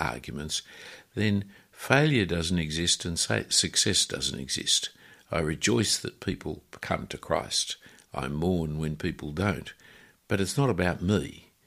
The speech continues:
It's about them. It's about God's work in their lives.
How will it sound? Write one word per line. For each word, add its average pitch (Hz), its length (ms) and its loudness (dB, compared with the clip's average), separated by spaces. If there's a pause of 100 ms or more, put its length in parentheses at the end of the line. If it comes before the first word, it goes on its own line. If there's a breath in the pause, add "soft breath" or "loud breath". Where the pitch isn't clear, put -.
(260 soft breath)
It's 87 200 -2
about 82 340 -6
them. 92 500 -2
It's - 160 -10
about 80 320 -4
God's 85 380 -4
work 85 400 -2
in 69 240 -4
their 107 200 2
lives. - 540 -6